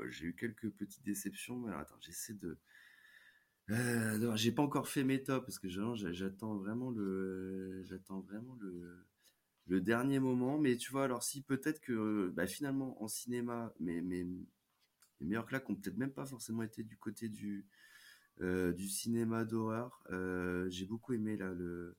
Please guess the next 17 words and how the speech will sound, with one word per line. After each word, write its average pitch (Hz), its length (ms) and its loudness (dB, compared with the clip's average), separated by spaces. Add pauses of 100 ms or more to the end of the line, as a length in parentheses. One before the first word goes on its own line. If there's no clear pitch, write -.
(140)
le 92 120 -2
James 95 200 0
Gray, 101 280 0
euh, 95 300 -2
Armageddon 95 640 -2
Time. 98 340 -2 (720)
Euh, 78 1300 0
et 76 160 -2
vraiment 95 460 -6
en 80 80 -12
cinéma 107 920 -2 (420)
d'horreur. 120 580 -2 (640)
Écoute, - 280 -8
faudrait 107 220 2
me 123 140 4
laisser, 131 360 0
euh... 101 460 0